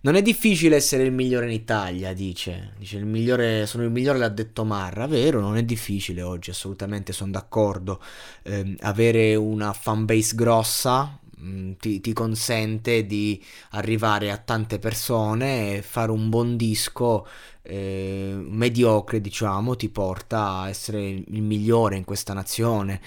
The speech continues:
Ma, eh, questo è un discorso un po' su tutti i settori. Basti pensare che la nazionale del duemilasei aveva Totti, eh, Del Piero e via dicendo, Cannavaro.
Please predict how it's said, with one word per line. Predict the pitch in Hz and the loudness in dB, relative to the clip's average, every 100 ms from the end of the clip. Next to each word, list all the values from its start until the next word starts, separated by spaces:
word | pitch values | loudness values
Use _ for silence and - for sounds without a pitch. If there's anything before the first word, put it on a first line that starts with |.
| - - - | -16 -16 -10
Ma, | 104 110 | -6 -4
eh, | 113 | -4
questo | 120 156 175 | 0 0 2
è | |
un | 139 | 0
discorso | 120 - 156 - | 0 2 2 2
un | 135 117 | -2 0
po' | 139 135 127 123 113 | 4 6 4 0 -2
su | 123 | -2
tutti | 117 123 131 | -2 0 0
i | |
settori. | 127 113 - 113 104 | 0 0 2 2 4
Basti | 117 117 127 | 2 2 0
pensare | 117 117 131 120 107 | 0 0 0 0 0
che | 104 98 | -2 -4
la | 110 | -2
nazionale | 117 117 - 127 127 | -2 -2 -2 0 2
del | 117 | 2
duemilasei | 113 113 113 110 - 117 | 2 2 4 2 2 2
aveva | 104 104 104 | 2 2 0
Totti, | - 113 107 - - 110 107 - - - - - | 2 2 2 -2 0 2 0 -4 -18 -18 -18 -14
eh, | - 98 98 | -6 -4 -2
Del | 104 107 | -2 -2
Piero | 113 107 101 101 104 104 113 - - - - _ - _ - - - - - | 2 2 4 2 2 0 -4 -12 -20 -20 -20 _ -20 _ -20 -20 -20 -20 -12
e | 98 | -6
via | 101 98 | -2 0
dicendo, | 104 - 107 101 101 | 0 0 0 0 -2
Cannavaro. | 98 104 104 104 110 104 104 101 | 0 0 0 2 4 4 2 -2